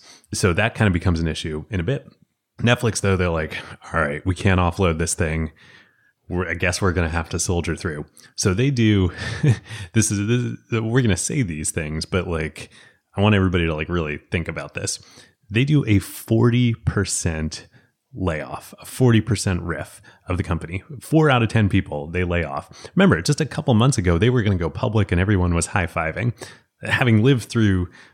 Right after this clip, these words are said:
my first two years in the working world of the two thousand eight recession, like, I know what this feels like. Like, bad times are bad.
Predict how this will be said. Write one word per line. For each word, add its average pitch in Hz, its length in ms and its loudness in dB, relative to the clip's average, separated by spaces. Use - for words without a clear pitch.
my 87 100 -6
first 104 240 -4
two 104 120 -2
years 90 260 0
in 87 60 0
the 80 60 -2
working 90 280 -2
world 76 340 -4
of 80 140 -6
the 80 80 -4
two - 140 -4
thousand 85 300 -4
eight 80 120 -6
recession, 87 440 -8
like, 80 180 -8
I 92 80 0
know 95 200 2
what 82 140 -4
this 82 140 -6
feels 78 300 -6
like. 78 240 -10
Like, 90 260 -6
bad 117 300 -4
times 95 440 4
are 80 240 -4
bad. 82 600 -2